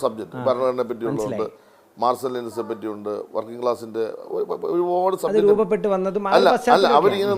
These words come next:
Speaker 1: നൂറ് ക്ലാസ്സുകൾ അവർ നടത്തി. അവർ നൂറ് ക്ലാസ്, മല്ലപ്പള്ളി ഏരിയ കമ്മിറ്റി നൂറ് ക്ലാസ്സുകൾ നടത്തി. ഈ നൂറാമത്തെ എപ്പിസോഡിൻ്റെ ക്ലാസ്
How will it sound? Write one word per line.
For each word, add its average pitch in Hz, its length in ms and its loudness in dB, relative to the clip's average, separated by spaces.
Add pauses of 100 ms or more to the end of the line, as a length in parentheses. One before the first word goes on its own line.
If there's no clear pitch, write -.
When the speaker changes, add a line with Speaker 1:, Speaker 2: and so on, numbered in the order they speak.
Speaker 1:
നൂറ് 196 320 0
ക്ലാസ്സുകൾ 170 500 2
അവർ 123 140 2
നടത്തി. 95 260 -10 (380)
അവർ 156 120 0 (140)
നൂറ് 180 260 0
ക്ലാസ്, 151 240 4
മല്ലപ്പള്ളി 156 460 0
ഏരിയ 151 240 0
കമ്മിറ്റി 143 320 -8
നൂറ് 143 240 -6
ക്ലാസ്സുകൾ 127 340 0
നടത്തി. 87 240 -12 (680)
ഈ 135 120 -4
നൂറാമത്തെ 202 640 4
എപ്പിസോഡിൻ്റെ 156 640 -4
ക്ലാസ് 131 300 2